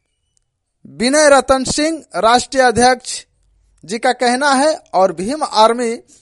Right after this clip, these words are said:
कमल सिंह बालिया का कहना है और जितने भी भीम आर्मी से जुड़े लोग हैं उन सभी का कहना है कि पूरे बिहार में नीला रंग का भूचाल देखने को मिलेगा और जगह-जगह जो है कि चप-,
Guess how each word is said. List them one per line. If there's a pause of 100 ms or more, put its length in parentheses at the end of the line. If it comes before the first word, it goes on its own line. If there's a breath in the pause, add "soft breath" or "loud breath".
(220 soft breath)
कमल
सिंह
बालिया
का
कहना
है (520 soft breath)
और
जितने
भी
भीम
आर्मी (840)
से
जुड़े (300)
लोग
हैं (280)
उन
सभी
का
कहना
है (340)
कि
पूरे
बिहार
में
नीला
रंग
का
भूचाल
देखने
को
मिलेगा (300 soft breath)
और
जगह-जगह
जो
है
कि
चप-,